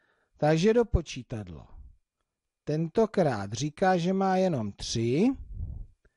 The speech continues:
Dvě nám ukázal a říká: „Kolik jich ještě schovávám?“ No,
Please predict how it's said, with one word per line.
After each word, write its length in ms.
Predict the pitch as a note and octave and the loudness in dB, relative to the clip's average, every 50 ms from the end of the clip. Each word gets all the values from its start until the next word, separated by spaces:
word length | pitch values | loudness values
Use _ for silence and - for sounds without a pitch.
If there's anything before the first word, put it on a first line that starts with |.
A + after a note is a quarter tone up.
| _ _ _ _ _ _ _ _ _ _ _ - | _ _ _ _ _ _ _ _ _ _ _ -8
Dvě 840 | A#2 A#2 C3 C3 C#3+ D#3 E3 F3 F#3+ G3 G3 G3+ G3+ G#3 G#3 G#3 G3 F3+ | -4 0 2 2 4 4 4 4 4 4 4 4 4 2 2 0 -4 -6
nám 400 | E3 C3 B2+ A2+ G#2+ G2+ G#2 G2+ | -8 -8 -8 -8 -8 -8 -10 -12
ukázal 880 | A2 A2+ - - E3+ E3+ E3+ F3+ F#3+ F3+ E3+ G3+ G#3+ G#3+ G#3+ G#3+ G#3 - | -16 -12 -2 0 2 4 4 4 4 2 2 2 2 2 2 0 -2 -4
a 140 | C3+ C#3+ D3+ | -4 -4 -2
říká: 360 | C#3+ D#3 D#3 - E3 D3+ C#3+ | -2 -2 -2 -2 -2 -2 0
„Kolik 320 | - - A#3 B3 A#3 - | 2 2 2 2 2 0
jich 180 | G3 E3+ D#3+ - | -2 -2 0 0
ještě 260 | E3+ D3+ - - D#3+ | -2 -2 -2 -2 -4
schovávám?“ 680 | D3 - - D#3+ D3+ D3+ D3 C#3+ C#3 C3+ C3+ C3 C3 C3 - - - - - | -2 0 0 2 2 4 4 2 2 2 0 0 -2 -2 -6 -10 -12 -6 -4
No, 80 | A#2+ | -4